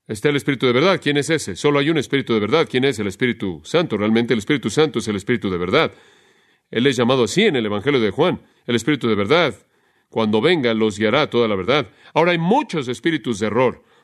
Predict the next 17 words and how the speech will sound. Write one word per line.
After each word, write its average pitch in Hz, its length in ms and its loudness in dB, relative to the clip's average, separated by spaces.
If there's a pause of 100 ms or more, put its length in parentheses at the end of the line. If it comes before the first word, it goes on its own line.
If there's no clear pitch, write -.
(160)
Todas 226 440 0
las 143 200 -2
huestes 160 580 -2
demoníacas 135 800 -2
y 123 60 -4
Satanás 131 380 0
mismo, 143 460 0
todos 180 400 0
son 160 180 0
espíritus 131 540 -2
de 107 60 -2
error. 139 380 0 (380)
Y 139 80 -2
el 135 120 -2
espíritu 175 580 0
de 120 80 2
verdad 101 500 -2